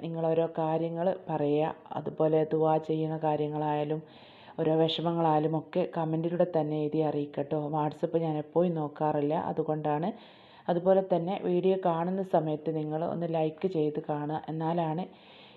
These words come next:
ഇതെല്ലാവരിലേക്കും എത്തുകയുള്ളൂ. അപ്പോൾ ഇന്ന് ഞാൻ, ഇന്ന് വെള്ളിയാഴ്ചയാണല്ലോ, നമുക്ക് ഒരുമിച്ച് കുറച്ച് ദിക്റുകളും സ്വലാത്തും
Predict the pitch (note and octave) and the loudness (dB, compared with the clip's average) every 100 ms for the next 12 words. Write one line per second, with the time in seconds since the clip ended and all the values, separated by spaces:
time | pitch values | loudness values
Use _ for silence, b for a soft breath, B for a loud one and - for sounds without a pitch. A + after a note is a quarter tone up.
0 | - E3 E3 E3+ F3 F3+ F3+ F#3 F3+ F3 | -4 2 4 6 6 6 2 0 0 -4
1 | D3+ - E3+ E3 D#3 E3 F3+ D#3+ F3+ F#3 | -4 0 6 6 6 2 -2 -2 0 2
2 | F#3 G#3+ G#3 E3 D#3+ G3+ - - - E3+ | 2 2 2 2 0 -2 -6 -20 -8 -4
3 | F3 E3 D#3+ F3+ F3+ F3+ F3+ D#3 D3 D3 | 2 2 4 6 6 6 2 0 -2 -2
4 | D3+ D3+ B B B B B G3 G3+ G3+ | -2 -4 B B B B B 0 0 4
5 | A3 - F3+ E3+ E3+ F3+ F3+ G3 E3 D#3 | 4 4 2 4 4 2 2 2 4 2
6 | D#3+ G#3 G#3 E3+ F3+ F#3 G3+ F3+ E3 D#3+ | 0 -6 -6 -4 -6 0 4 4 4 2
7 | D#3+ E3 D#3 D#3+ E3 - | 0 0 2 2 0 -2